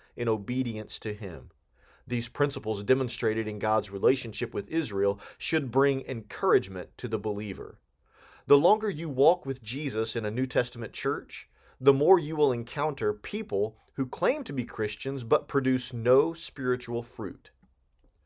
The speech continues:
Only God knows whether such a person is a wayward believer or an unrepentant impostor.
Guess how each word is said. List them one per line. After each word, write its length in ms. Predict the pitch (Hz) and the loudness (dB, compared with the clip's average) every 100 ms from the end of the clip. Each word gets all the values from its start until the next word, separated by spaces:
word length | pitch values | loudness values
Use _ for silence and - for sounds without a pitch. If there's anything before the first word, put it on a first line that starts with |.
| _ _ - | _ _ -2
Only 260 | 202 247 | 0 2
God 420 | 139 123 127 135 107 | 0 2 2 2 0
knows 300 | 107 104 117 | -2 -2 0
whether 320 | 123 120 107 | 2 4 0
such 300 | - 151 - | 0 -2 -4
a 40 | |
person 600 | - 135 135 - 107 104 | -4 0 0 0 -8 -8
is 240 | - 113 101 | -6 -4 -2
a 80 | |
wayward 500 | 95 110 139 131 123 | 2 4 4 4 2
believer 560 | 110 110 123 135 165 180 | 0 -4 -4 -6 -6 -6
or 260 | - 127 120 | 2 6 6
an 100 | 117 - | 2 -2
unrepentant 840 | 131 131 123 - 139 120 107 - - | -2 0 -4 -2 -6 -6 -10 -10 -10
impostor. 760 | 117 117 - 107 - - 64 | -10 -8 -4 -4 -4 -12 -16